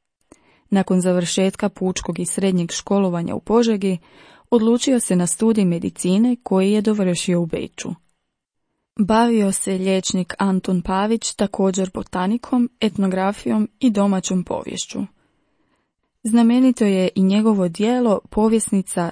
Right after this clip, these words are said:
Slavonije od najstarijih do najnovijih vremena, u kojem je popularizirao dolazak Hrvata i junaštvo hrvatskoga naroda u borbi s Turcima, ali i obnovu kulture i prosvjete nakon njihova odlaska.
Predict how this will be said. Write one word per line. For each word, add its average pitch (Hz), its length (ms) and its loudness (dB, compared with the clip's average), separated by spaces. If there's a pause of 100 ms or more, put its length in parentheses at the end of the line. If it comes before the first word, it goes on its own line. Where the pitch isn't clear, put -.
Slavonije 196 760 0 (120)
od 185 180 -2
najstarijih 202 840 0
do 180 120 -2
najnovijih 196 640 0
vremena, 196 600 0 (500)
u 247 80 0
kojem 277 300 4
je 208 120 2
popularizirao 185 1080 0
dolazak 196 500 -2 (100)
Hrvata 185 500 -2
i 220 100 4
junaštvo 190 600 2
hrvatskoga 185 720 -2
naroda 196 580 0
u 233 100 2
borbi 202 420 0
s - 100 -8
Turcima, 233 600 0 (600)
ali 262 280 4
i 196 180 0
obnovu 214 500 4
kulture 196 600 2
i 214 60 2
prosvjete 220 600 0
nakon 185 360 2
njihova 180 460 0
odlaska. 196 600 -6